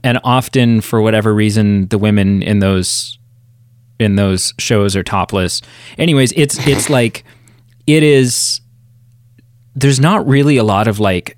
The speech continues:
Speaker 1: sexual content, so it, I can't go as far as saying that it's, like, softcore porn, but it is,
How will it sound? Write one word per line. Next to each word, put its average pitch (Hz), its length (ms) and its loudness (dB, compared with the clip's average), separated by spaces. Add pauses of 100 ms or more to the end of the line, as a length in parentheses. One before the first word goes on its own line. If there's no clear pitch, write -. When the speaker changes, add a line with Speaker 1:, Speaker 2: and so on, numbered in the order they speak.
Speaker 1:
sexual 160 560 -6
content, 190 560 -4
so 107 420 -2
it, 117 180 -4 (880)
I 127 60 -4
can't 156 260 -2
go 151 120 2
as 135 120 2
far 117 280 0
as 117 100 0
saying 120 320 2
that 113 140 0
it's, - 160 -4
like, 110 140 -2
softcore 110 680 -4
porn, 127 500 -2 (120)
but 117 260 0
it 123 140 2
is, 113 340 0